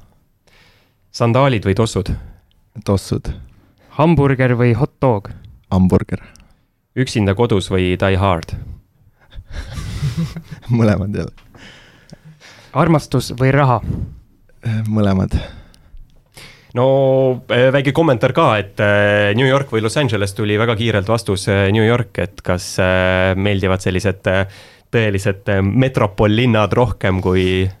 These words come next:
Speaker 2: Mul vend elab ja töötab New Yorgis, et siis ma olen seal nagu rohkem aega veetnud, et Los Angeleses mul on, ma olen vist ühe või kaks korda käinud ja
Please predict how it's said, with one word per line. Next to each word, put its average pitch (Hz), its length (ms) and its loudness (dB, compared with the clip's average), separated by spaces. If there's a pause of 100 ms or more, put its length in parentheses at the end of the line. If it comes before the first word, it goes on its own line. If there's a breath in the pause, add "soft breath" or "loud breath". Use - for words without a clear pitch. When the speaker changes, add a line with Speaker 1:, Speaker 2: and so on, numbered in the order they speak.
(580)
Speaker 2:
Mul 143 80 0
vend 139 240 4
elab 110 220 4
ja 107 40 4
töötab 104 300 2
New 104 140 4
Yorgis, 98 280 -2
et 90 140 -8
siis - 200 -10
ma 101 100 2
olen 98 180 2
seal 104 240 2
nagu 101 260 0
rohkem 110 300 0
aega 101 220 2
veetnud, 101 340 -2 (240)
et 104 160 -4
Los 101 100 0
Angeleses 101 640 0
mul 104 220 0
on, 104 80 0 (420)
ma 113 80 -6
olen 101 80 -2
vist - 160 -4
ühe 131 160 4
või 101 80 0
kaks 120 180 -2
korda 101 220 -2
käinud 127 400 2
ja 104 140 4